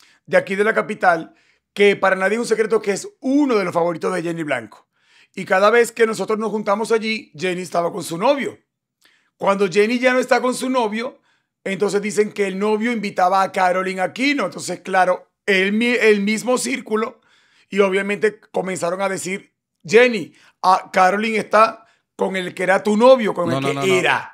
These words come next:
Speaker 2: Pero Enrique, espérate, Enrique, aclara. Eh, Carolyn acabó de anunciar un divorcio. ¿Cuánto tiempo tenía ella con su, con su pareja?
Speaker 1: Eh, de
Speaker 2: Su
Speaker 1: dejados.
Speaker 2: ex, ex pareja.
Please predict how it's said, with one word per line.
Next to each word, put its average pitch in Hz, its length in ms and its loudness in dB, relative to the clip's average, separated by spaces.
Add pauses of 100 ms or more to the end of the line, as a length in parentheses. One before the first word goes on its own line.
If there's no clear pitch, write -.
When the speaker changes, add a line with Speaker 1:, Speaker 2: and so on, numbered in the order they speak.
(120)
Speaker 2:
Pero 135 140 -4
Enrique, 151 240 -8
espérate, 139 380 -10
Enrique, 135 380 -10
aclara. 117 760 -10 (480)
Eh, 113 240 -10
Carolyn 156 720 -6
acabó 110 440 -10
de 127 80 -8
anunciar 147 360 -10
un 151 80 -12
divorcio. 175 580 -10 (360)
¿Cuánto 196 360 -6
tiempo 190 320 -8
tenía 151 380 -8
ella 139 220 -8
con 123 180 -10
su, 113 400 -14
con 110 160 -12
su 110 160 -12
pareja? 110 460 -10 (1040)
Speaker 1:
Eh, 175 320 -4
de 190 180 0
Speaker 2:
Su 190 60 -2
Speaker 1:
dejados. 185 640 -4
Speaker 2:
ex, 151 120 -8
ex - 240 -16
pareja. 117 520 -10